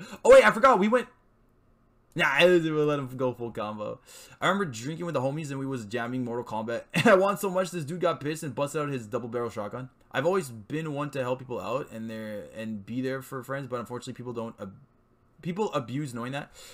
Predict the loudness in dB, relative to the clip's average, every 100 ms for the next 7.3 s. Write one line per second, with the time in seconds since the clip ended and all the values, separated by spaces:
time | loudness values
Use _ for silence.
0 | -8 2 6 6 4 0 -4 -4 -2 0
1 | 0 2 0 0 2 4 4 0 -2 -4
2 | -2 0 0 2 -2 -2 -4 -4 0 0
3 | 0 -4 -6 -10 -10 -4 -2 2 2 2
4 | 0 -2 -4 -6 -2 -2 -2 -4 -2 -4
5 | -4 -4 -4 -2 -2 -4 -8 -8 -4 -4
6 | -4 -6 -4 -4 -2 0 0 -2 -6 -6
7 | -8 -10